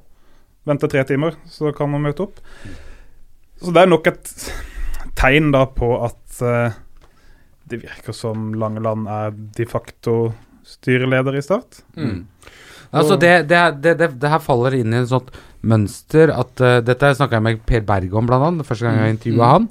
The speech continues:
Speaker 3: Ja.
Speaker 2: Og han ble jo omtalt som Lillestrøm-eier, for eksempel, og, og det framgikk av omtalene. Og det,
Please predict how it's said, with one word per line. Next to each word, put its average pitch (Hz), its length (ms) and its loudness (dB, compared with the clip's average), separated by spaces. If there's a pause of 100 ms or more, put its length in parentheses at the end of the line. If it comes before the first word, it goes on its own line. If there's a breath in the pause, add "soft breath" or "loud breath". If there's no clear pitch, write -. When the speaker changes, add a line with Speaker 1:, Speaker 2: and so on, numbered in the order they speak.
(100)
Speaker 3:
Ja. 151 120 -4 (220 loud breath)
Speaker 2:
Og 123 100 2
han 175 100 2
ble 151 100 2
jo 131 180 0
omtalt 98 560 -6
som 190 300 -6
Lillestrøm-eier, 101 1400 -6
for 113 140 -10
eksempel, 110 640 -6
og, 110 340 -2
og 107 340 -2 (440 soft breath)
det 143 140 -2
framgikk 123 720 2
av 117 180 0
omtalene. 110 680 -4
Og 151 100 -4
det, 180 140 4